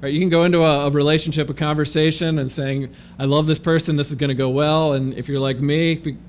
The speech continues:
you wanna do this just right, so you've replayed it again and again in your head, so you say the right, the words at the right time,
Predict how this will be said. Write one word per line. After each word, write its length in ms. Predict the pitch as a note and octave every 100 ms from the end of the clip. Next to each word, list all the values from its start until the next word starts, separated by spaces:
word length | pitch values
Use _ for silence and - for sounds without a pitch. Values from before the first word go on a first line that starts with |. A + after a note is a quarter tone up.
| - - - -
you 120 | B2+
wanna 160 | C3+
do 120 | B2+ C#3
this 160 | C3
just 280 | - D3+ D3+
right, 300 | D#3 D#3+ E3+
so 100 | F3
you've 180 | C3+ B2+
replayed 360 | C#3 C3+ D3+
it 100 | D3+
again 320 | C3+ A#2+ C#3 D3
and 100 | C#3
again 300 | B2 C3+ C#3+
in 80 |
your 140 | C3 B2
head, 360 | C3 D3+ E3
so 140 | D#3+ C#3+
you 140 | A#2+
say 220 | A#2 D3 C#3+
the 80 |
right, 240 | B2+ C3+ -
the 80 | C#3+
words 360 | C#3+ D#3+ D#3+
at 80 | C#3
the 80 | B2+
right 240 | C3+ C#3
time, 480 | - D3 C#3+ C#3+ C#3